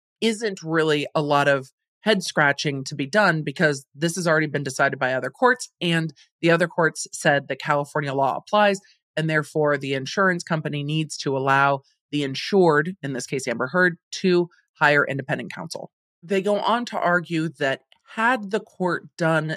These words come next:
the conflict of law analysis, California law would have had to be the law that applied.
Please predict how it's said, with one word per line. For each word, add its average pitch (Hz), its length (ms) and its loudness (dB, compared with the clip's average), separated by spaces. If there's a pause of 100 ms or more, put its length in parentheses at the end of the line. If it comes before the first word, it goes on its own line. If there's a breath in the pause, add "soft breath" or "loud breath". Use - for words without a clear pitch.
the 143 120 -8
conflict 185 540 -4
of 156 120 -6
law 139 160 2
analysis, 139 580 -4 (480 soft breath)
California 196 560 0 (300)
law 131 340 2
would 135 160 -6
have 127 140 -4 (160)
had 190 220 -2
to 170 80 -6
be 139 200 -2
the 127 140 -4
law 123 240 -2
that 127 100 -4
applied. 135 540 0